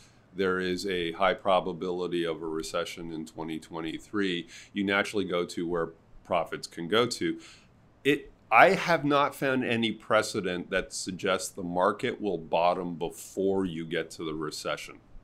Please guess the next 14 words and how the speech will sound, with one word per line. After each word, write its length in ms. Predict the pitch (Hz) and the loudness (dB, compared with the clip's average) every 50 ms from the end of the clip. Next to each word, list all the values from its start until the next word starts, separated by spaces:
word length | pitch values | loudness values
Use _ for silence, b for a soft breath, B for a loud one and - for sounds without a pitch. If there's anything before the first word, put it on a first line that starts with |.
| - - - | -20 -20 -20
Okay, 240 | - - - 78 78 | -12 -8 -6 -6 -6
so 240 | - - 87 82 B B B B B B B B - | -4 -4 -6 -6 B B B B B B B B -4
is, 300 | - 104 107 101 101 98 - | -2 0 0 0 0 -4 -8
you 260 | - 90 90 107 101 90 | -12 -8 -4 -2 -2 -2
know, 100 | 76 73 | -4 -4
that, 440 | 82 98 101 101 95 - - 98 | 0 4 4 4 4 4 0 2
that, 420 | 95 107 107 110 110 110 107 - - - - - - _ - | 4 6 8 8 8 6 6 2 -2 -14 -20 -20 -16 _ 2
um, 640 | 104 98 90 87 87 87 87 87 87 87 85 85 - - - - - _ _ - | 4 4 6 6 6 4 2 0 -4 -8 -8 -12 -14 -18 -20 -20 -20 _ _ -2
not 220 | - 127 123 120 - | 2 2 2 2 2
to 60 | - | 0
say 140 | - 127 110 | -2 0 2
that 180 | 98 87 - | 0 0 0
couldn't 260 | - - 143 151 143 | 2 2 4 4 4
happen, 400 | - 160 156 151 - 165 160 175 | 4 4 2 2 0 -2 -4 -4